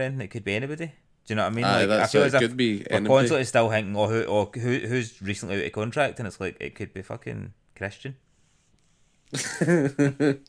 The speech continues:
Speaker 2: Oh, mate, don't do that to me. It can't be Christian. Don't give me Christian.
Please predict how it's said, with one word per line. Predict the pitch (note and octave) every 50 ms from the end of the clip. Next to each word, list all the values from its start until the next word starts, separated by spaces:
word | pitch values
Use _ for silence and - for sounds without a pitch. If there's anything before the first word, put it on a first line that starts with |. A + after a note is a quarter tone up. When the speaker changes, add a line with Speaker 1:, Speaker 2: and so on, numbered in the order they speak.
| - - - G3 G3 F#3+ E3+ E3 E3 D3+ - - C3 B2 - -
Speaker 2:
Oh, | C#3+ B2+ A#2
mate, | G#2 - A#2 A2+ A2 G#2
don't | - A#2+ A#2+ A2
do | G2 A2 A2 G#2+
that | G#2 G#2 G2+ - - -
to | A#2
me. | A2 A2 A2 A2+ A2+ G#2+
It | F2+ E2+ -
can't | - A#2 A2 - -
be | - A#2
Christian. | - - G#2 G#2 G#2 - - A2 A2+ A2+ A2+ - - _ _ -
Don't | G#2+ A2 -
give | - A2+ A#2
me | A#2 A2
Christian. | - - G2+ G2 - - - G2+ G#2 G2+ G#2